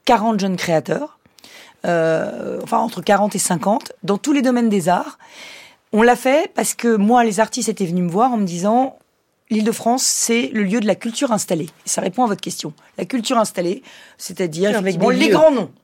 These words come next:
Speaker 2: Des
Speaker 1: Les
Speaker 2: lieux.
Speaker 1: grands noms, alors là, oui, les grands noms, ils ont pignon sur rue.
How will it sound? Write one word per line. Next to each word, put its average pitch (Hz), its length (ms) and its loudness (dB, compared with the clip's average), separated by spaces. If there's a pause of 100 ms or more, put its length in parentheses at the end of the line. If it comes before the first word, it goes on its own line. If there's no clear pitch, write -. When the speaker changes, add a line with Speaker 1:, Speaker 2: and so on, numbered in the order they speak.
Speaker 2:
Des 185 120 -4
Speaker 1:
Les 208 160 4
Speaker 2:
lieux. - 60 4
Speaker 1:
grands 226 180 4
noms, 220 380 4
alors 170 180 2
là, 220 200 6
oui, 202 220 -2
les 185 80 0
grands 170 180 -2
noms, 208 140 -2
ils 220 140 -2
ont 190 40 -6
pignon 185 220 -10
sur 160 240 -6
rue. 196 220 -2